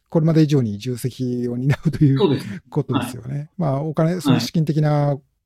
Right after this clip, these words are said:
Speaker 1: こと、まあ、借り入れとかいうのも発生すればなおさらのことですけれども。うん。
Speaker 2: はい。
Speaker 1: なるほど。
Speaker 2: まあ、非常にこう、責任が重いですね。
Speaker 1: うん。うん。
Speaker 2: はい。
Speaker 1: それに、なんか、まあ、よく考えると、その、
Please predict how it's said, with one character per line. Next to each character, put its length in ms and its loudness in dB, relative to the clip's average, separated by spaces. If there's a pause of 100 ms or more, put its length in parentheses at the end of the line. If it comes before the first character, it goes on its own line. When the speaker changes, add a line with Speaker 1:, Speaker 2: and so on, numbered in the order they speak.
Speaker 1:
こ 100 -10
と、 100 -4
ま 120 -4
あ、 20 -8
借 180 2
り 60 6
入 40 4
れ 40 2
と 80 0
か 100 0
い 80 -4
う 100 -6
の 100 -12
も 80 -16
発 180 -12
生 40 -4
す 60 -12
れ 80 -10
ば 60 -10
な 60 -8
お 60 -6
さ 120 -8
ら 60 -8
の 100 -10
こ 100 -12
と 120 -20
で 60 -16
す 80 -18
け 80 -12
れ 60 -12
ど 80 -16
も。 240 -18 (680)
う 40 -12
ん。 40 -10
Speaker 2:
は 220 -8
い。 20 -10
Speaker 1:
な 0 -
る 120 -12 (1600)
ほ 40 -14
ど。 120 -14
Speaker 2:
ま 40 -6
あ、 20 -4
非 120 -2
常 120 2
に 160 2
こ 80 -6
う、 40 -2
責 280 -2
任 300 4
が 340 2 (220)
重 240 0
い 300 -10 (880)
で 100 -10
す 160 -10
ね。 300 -10 (120)
Speaker 1:
う 40 -8
ん。 40 -6
う 20 -10
ん。 40 -12
Speaker 2:
は 60 -14
い。 40 -16 (1400)
Speaker 1:
そ 180 -10
れ 120 -2
に、 360 0
な 100 -2
ん 40 0
か、 180 -2
ま 140 -2
あ、 20 2
よ 100 4
く 60 -20
考 160 4
え 40 4
る 40 4
と、 80 -18
そ 80 -2
の、 340 0